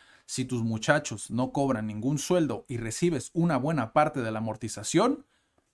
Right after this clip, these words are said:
gran participación en los beneficios, les daremos el treinta y siete por ciento o lo que sea para Danny DeVito.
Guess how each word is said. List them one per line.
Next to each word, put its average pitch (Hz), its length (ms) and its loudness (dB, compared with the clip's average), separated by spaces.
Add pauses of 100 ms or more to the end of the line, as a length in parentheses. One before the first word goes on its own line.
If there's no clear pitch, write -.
(200)
gran 135 280 4
participación 127 720 -4
en 117 80 0
los 107 140 -6
beneficios, 165 720 -4 (720)
les 196 260 4
daremos 202 540 4
el 139 240 -2
treinta 131 400 2
y 117 100 -4
siete 185 480 -2
por 123 220 -6
ciento 170 720 -4
o 131 160 -2
lo 120 160 -4
que 110 120 -8
sea 180 420 -4
para 110 260 0
Danny 135 320 0
DeVito. 110 440 -4